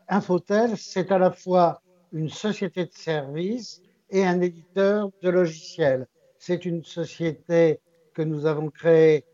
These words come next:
il y a un peu plus de quarante-quatre ans maintenant, fin soixante-dix-neuf, et c'est une société qui fait, euh, un peu plus de trois cents, euh, pers-, trois cents, pardon,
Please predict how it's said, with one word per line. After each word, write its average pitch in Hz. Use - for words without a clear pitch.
il 139
y 147
a 147
un 151
peu 147
plus 165
de 143
quarante-quatre 156
ans 151
maintenant, 180
fin 165
soixante-dix-neuf, 151
et 170
c'est -
une 165
société 165
qui 151
fait, 160
euh, 156
un 156
peu 165
plus 170
de 139
trois 156
cents, 151
euh, 131
pers-, 156
trois 180
cents, 175
pardon, 147